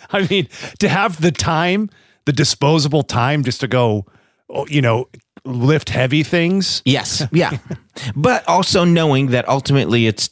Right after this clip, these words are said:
Speaker 2: to help your,
Speaker 1: Yeah. Yeah.
Speaker 2: you know, to, to increase your health, make you look better, make, make you feel better.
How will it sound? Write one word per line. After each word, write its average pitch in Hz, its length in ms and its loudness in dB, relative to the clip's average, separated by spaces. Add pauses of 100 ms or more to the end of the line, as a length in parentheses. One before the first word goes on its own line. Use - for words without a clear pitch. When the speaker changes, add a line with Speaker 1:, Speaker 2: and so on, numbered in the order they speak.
Speaker 2:
to 117 180 4
help 107 340 0
your, 104 460 4
Speaker 1:
Yeah. 82 260 0 (280)
Yeah. 107 180 -6 (400)
Speaker 2:
you 123 140 4
know, 107 180 0
to, - 320 -2
to 110 340 0
increase 127 440 2
your 131 100 4
health, 98 560 0 (160)
make 127 240 2
you 139 120 4
look 113 260 2
better, 98 280 0
make, 92 200 0 (180)
make 104 240 0
you 80 80 -4
feel 131 400 0
better. 82 520 -4